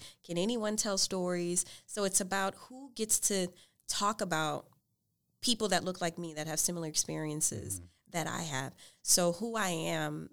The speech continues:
Speaker 1: you, I heard this great term in, um, the documentary about James Baldwin, that he was a witness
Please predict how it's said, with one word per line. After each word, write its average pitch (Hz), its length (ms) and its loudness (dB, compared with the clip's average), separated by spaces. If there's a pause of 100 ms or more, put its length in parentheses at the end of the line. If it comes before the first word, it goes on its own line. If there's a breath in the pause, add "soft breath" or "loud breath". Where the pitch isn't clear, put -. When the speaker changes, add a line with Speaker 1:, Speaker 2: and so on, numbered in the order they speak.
(100)
Speaker 1:
you, 160 160 -18 (200)
I 165 100 0
heard 180 200 0
this 160 160 0
great 165 380 -2
term 165 600 -2 (480)
in, 165 300 -4
um, 151 440 -8 (600)
the 170 80 -8
documentary 165 720 4
about 147 340 -2
James 151 300 0
Baldwin, 143 560 -4 (420)
that 156 300 0
he 175 720 0
was 156 140 -6
a 143 40 -4
witness - 600 -8